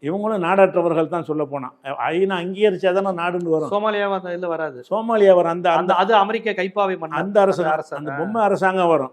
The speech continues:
Speaker 2: சபாபு வராது.
Speaker 1: இவங்க வர மாட்டாங்க. இவங்க
Speaker 2: ஓகே,
Speaker 1: கையிலயும் ஒரு
Speaker 2: ஓகே.
Speaker 1: பெ-, பெரும்பகுதி இருக்கிறது, இவங்களை அங்கீகரிக்க மாட்டாங்க.
Speaker 2: சரி, சரி.
Speaker 1: அந்த, அந்த ஒரு பிரச்சனை தீர்ந்துருச்சுன்னு சொன்னா இந்த வறுமை இல்லாம போயிடும். ஓரளவுக்கு ஒரு ந-, ந-, செ-, என்ன செ-, செலவு, இதுக்கு செலவழிக்கிற நிப்பாட்டினாலே எவ்வளவு, ஆ,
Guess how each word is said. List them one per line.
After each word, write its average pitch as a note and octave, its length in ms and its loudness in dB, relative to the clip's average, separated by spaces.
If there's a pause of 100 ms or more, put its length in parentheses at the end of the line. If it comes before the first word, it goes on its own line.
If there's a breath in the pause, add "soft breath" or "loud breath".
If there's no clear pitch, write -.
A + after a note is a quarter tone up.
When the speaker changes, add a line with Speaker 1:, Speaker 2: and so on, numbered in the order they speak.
(120)
Speaker 2:
சபாபு F#3+ 360 2
வராது. D3 320 -4
Speaker 1:
இவங்க G3+ 200 2
வர E3 160 4
மாட்டாங்க. A#2+ 340 -8 (160)
இவங்க F#3 220 -4
Speaker 2:
ஓகே, E3 60 -4
Speaker 1:
கையிலயும் G3 340 2
ஒரு F3 100 0
Speaker 2:
ஓகே. - 100 -10
Speaker 1:
பெ-, E3 160 2
பெரும்பகுதி E3+ 460 0
இருக்கிறது, E3 420 -2
இவங்களை G3 240 0
அங்கீகரிக்க F3 440 0
மாட்டாங்க. B2 280 -10 (200)
Speaker 2:
சரி, A#2 280 -14
சரி. G2+ 220 -20 (140)
Speaker 1:
அந்த, F#3+ 260 -2
அந்த F#3+ 320 0 (100)
ஒரு E3+ 180 2 (200)
பிரச்சனை F#3+ 380 -4 (120)
தீர்ந்துருச்சுன்னு F#3 600 0
சொன்னா D#3+ 260 -6 (560)
இந்த F3+ 220 -4
வறுமை F3+ 340 0
இல்லாம F3 320 -2
போயிடும். D3+ 280 -4
ஓரளவுக்கு E3 420 0 (140)
ஒரு D#3 200 -2
ந-, D3+ 160 -12
ந-, D3 180 -12
செ-, E3+ 160 -10 (300 soft breath)
என்ன E3 220 -8
செ-, - 120 -20 (200)
செலவு, A3+ 340 -4
இதுக்கு F3+ 260 -4
செலவழிக்கிற F#3+ 480 -2
நிப்பாட்டினாலே A3 560 -4 (120)
எவ்வளவு, F3+ 360 0 (320)
ஆ, E3+ 80 -4